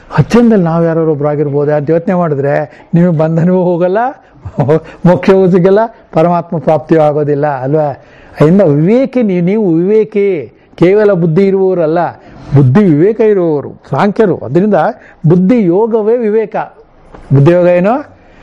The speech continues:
ವಿವೇಕ. ಅದ ಆ ವಿವೇಕ ಯೋಗವನ್ನು ಯೋಗ ಅಂತ ಕರೀತಾರೆ. ಯೋಗ ಅಂದ್ರೆ ಪ್ರಾಪ್ತಿ,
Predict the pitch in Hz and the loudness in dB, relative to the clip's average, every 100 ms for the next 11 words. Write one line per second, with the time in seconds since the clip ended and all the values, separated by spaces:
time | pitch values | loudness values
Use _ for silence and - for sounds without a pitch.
0 | - - - 165 208 - - - - - | -20 -6 2 2 2 0 -6 -8 -20 -20
1 | - 135 156 226 143 135 170 233 220 190 | -6 0 2 2 2 2 2 0 0 -2
2 | 170 175 214 151 185 208 170 202 185 180 | -2 -2 -2 0 2 0 -2 -6 -6 -4
3 | 170 165 147 180 180 175 185 180 185 175 | -2 -2 0 -2 -2 -4 -4 -4 -2 0
4 | 170 - 185 185 156 107 | -2 -2 0 0 -2 -6